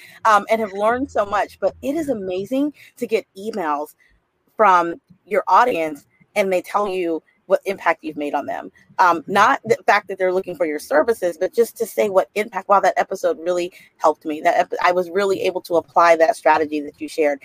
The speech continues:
And so that is, um, that's powerful for me. And it, it's, it's reaffirming that I am in purpose and I'm, I'm in a space that, um, I'm supposed to be. And, um, yeah, it's, I'm, I'm loving it. It's so much fun. I'm absolutely loving it.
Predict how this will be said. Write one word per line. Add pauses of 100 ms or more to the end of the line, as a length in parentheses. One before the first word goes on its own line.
(300)
And
so (140)
that
is,
um, (300)
that's
powerful
for
me.
And
it,
it's, (140)
it's
reaffirming
that (280)
I
am (300)
in
purpose (140)
and
I'm,
I'm
in
a
space
that, (300)
um,
I'm
supposed
to
be. (360)
And,
um, (240)
yeah,
it's,
I'm,
I'm
loving
it.
It's
so
much
fun.
I'm
absolutely
loving
it.